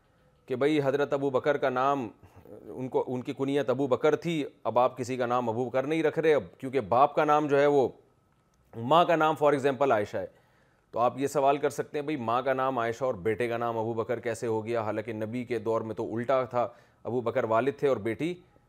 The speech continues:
عائشہ تھیں۔ تو یہ تو بہت زیادہ ایک، یعنی پیچیدگیوں میں بات چلی جائے گی، تو یہی جواب دیا جائے گا بھئی وہ عائشہ اور تھیں، یہ عائشہ اور ہے، وہ محمد صلی اللہ علیہ وسلم اور تھے، یہ، یہ تو آپ کا بیٹا محمد ہے، یہ کو،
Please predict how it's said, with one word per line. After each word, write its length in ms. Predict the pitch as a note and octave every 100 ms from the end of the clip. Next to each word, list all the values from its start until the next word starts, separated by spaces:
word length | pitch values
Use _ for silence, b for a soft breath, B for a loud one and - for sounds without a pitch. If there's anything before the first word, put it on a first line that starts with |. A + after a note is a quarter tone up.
| _
عائشہ 260 | - G#2+ A#2+ G#2+
تھیں۔ 140 | A2+ G#2+ _ b b _
تو 80 | -
یہ 80 | D#3
تو 100 | C#3+
بہت 280 | B2 E3+
زیادہ 440 | D#3+ D#3+ F3 E3+ C#3+ - -
ایک، 160 | - - - _ - G2+ -
یعنی 520 | A#2 B2 A#2+ G#2+ E2 G2 _
پیچیدگیوں 540 | B2 A#2+ B2+ A#2+ B2 A#2+
میں 120 | A#2
بات 360 | F#2+ G#2 G#2+
چلی 180 | A#2 G#2+
جائے 160 | G#2 G#2+
گی، 100 | F3
تو 100 | F#3
یہی 220 | D#3+ G3
جواب 300 | F#3+ F#3 F3
دیا 140 | F#3
جائے 240 | E3 E3 F3
گا 60 |
بھئی 160 | F#3+ F3
وہ 160 | F#3+ E3+
عائشہ 260 | D3+ D3
اور 280 | C#3 B2+ D#3+
تھیں، 320 | D#3+ E3+ E3
یہ 160 | C#3 D3
عائشہ 280 | A#2 G#2+ G#2
اور 260 | A2 C#3+
ہے، 140 | C#3 C3+
وہ 240 | B2 D#3+
محمد 380 | C#3 A2+ C3+ D#3+
صلی 240 | - C3
اللہ 160 | A#2+ B2+
علیہ 260 | C3+ C3+
وسلم 300 | B2 C3 A#2+
اور 160 | A#2+ D3
تھے، 200 | D3+ D3+
یہ، 260 | B2+ C3+ C#3+
یہ 180 | G#2
تو 120 | A2 G#2+
آپ 180 | A#2
کا 60 | D#3+
بیٹا 280 | D#3+ F3 F#3
محمد 400 | E3+ D#3 E3 D#3
ہے، 40 |
یہ 80 | D#3
کو، 120 | D3+